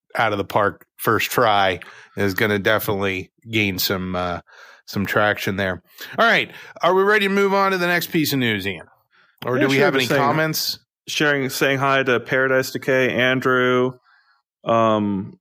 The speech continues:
Speaker 2: lots of people talking amongst themselves. Yeah. Do you think, Andrew saying, "Do you think Apple will have that mainstream experience?" I think they will. I
Speaker 1: I
Speaker 2: think
Speaker 1: do
Speaker 2: that's what
Speaker 1: too.
Speaker 2: Apple's trying for.
Speaker 1: Mm-hmm. Yeah. Yeah. If somebody doesn't beat them to the punch, Apple will be the first one with the pass-through,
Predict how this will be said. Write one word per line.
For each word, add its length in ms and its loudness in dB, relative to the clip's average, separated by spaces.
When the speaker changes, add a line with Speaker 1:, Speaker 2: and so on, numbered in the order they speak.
Speaker 2:
lots 200 0
of 60 -8
people 200 0
talking 320 0
amongst 300 0
themselves. 840 0
Yeah. 440 4
Do 100 0
you 80 2
think, 280 0
Andrew 320 2
saying, 240 0
"Do 80 0
you 20 2
think 300 -6
Apple 280 2
will 60 0
have 140 2
that 140 2
mainstream 440 0
experience?" 540 -2
I 80 4
think 200 -2
they 100 2
will. 400 -2
I 60 2
Speaker 1:
I 40 4
Speaker 2:
think 120 2
Speaker 1:
do 40 4
Speaker 2:
that's 160 0
what 60 4
Speaker 1:
too. 60 2
Speaker 2:
Apple's 280 0
trying 320 0
for. 360 -2
Speaker 1:
Mm-hmm. 360 0
Yeah. 260 -2
Yeah. 180 2
If 80 0
somebody 220 4
doesn't 260 2
beat 200 0
them 160 2
to 40 0
the 100 0
punch, 280 2
Apple 300 2
will 80 2
be 80 0
the 100 0
first 300 0
one 120 2
with 100 -4
the 80 -6
pass-through, 540 -2